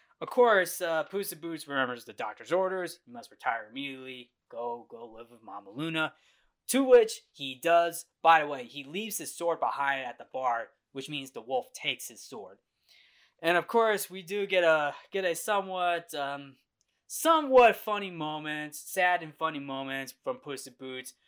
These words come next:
where he builds his own grave to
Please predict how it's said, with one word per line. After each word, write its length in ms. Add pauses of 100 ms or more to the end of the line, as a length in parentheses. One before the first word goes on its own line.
(180)
where 320
he 420 (360)
builds 360
his 200
own 280
grave 500
to 120